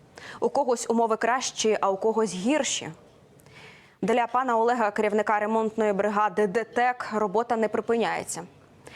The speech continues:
Після перших атак у п'ятницю його команда працювала майже без перерви кілька днів, чергуючи довгі зміни, щоб відновити пошкоджені комунікації по всьому місту. Він сказав, що робота не зупинялася навіть тоді, коли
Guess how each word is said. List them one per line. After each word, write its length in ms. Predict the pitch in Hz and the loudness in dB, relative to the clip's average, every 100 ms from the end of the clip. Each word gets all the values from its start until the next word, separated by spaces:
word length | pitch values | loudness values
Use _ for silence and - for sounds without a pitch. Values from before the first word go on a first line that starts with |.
| - | -4
Після 220 | 247 240 | 0 0
перших 440 | 226 247 240 - 220 | 0 0 -2 -4 -4
атак 360 | 208 240 247 | 0 -2 -2
у 40 | 208 | -2
п'ятницю 580 | 220 220 233 208 202 | 2 2 2 0 2
його 200 | 202 202 | 2 2
команда 460 | 208 226 220 226 202 | 0 2 2 2 0
працювала 560 | 202 196 214 214 214 208 | 0 -2 0 2 2 2
майже 460 | 214 226 226 214 | 2 2 2 0
без 300 | 190 220 233 | 2 0 0
перерви 500 | - 240 226 220 214 | 0 2 2 2 0
кілька 400 | 208 226 214 214 | 0 -2 0 -2
днів, 340 | 185 202 156 - - - - - | 0 0 0 -4 -18 -20 -18 -6
чергуючи 800 | 240 220 214 269 247 247 - 247 | -2 0 2 2 0 -2 0 0
довгі 460 | 175 233 247 226 254 | 2 0 0 0 0
зміни, 460 | 214 262 302 240 | 2 2 2 0
щоб 400 | 202 - 226 202 - | -2 -2 -2 -2 -2
відновити 800 | 214 202 202 190 254 262 269 269 - - - | 0 2 0 0 -2 0 -2 -2 -8 -20 -6
пошкоджені 800 | 294 - 262 254 240 285 277 | -4 -2 0 0 0 2 2
комунікації 800 | 269 269 214 196 190 180 - 185 | 2 0 0 0 -2 -4 0 -2
по 120 | 180 | -2
всьому 400 | 185 - 185 180 | -6 -4 -4 -2
місту. 420 | 196 240 226 - - - - - - - - - | 0 0 0 -8 -16 -20 -20 -20 -20 -20 -18 -6
Він 120 | 330 339 | 0 0
сказав, 340 | 302 294 277 | 0 0 -2
що 160 | - 226 | -4 -4
робота 460 | 214 254 247 220 | 0 -2 -2 -4
не 140 | 226 208 | -2 -2
зупинялася 680 | 208 233 247 240 226 226 | -2 0 0 0 0 0
навіть 400 | 208 262 277 262 | 0 0 0 -4
тоді, 380 | - 247 196 294 - | -2 0 0 -2 0
коли 380 | 214 208 208 | -2 0 0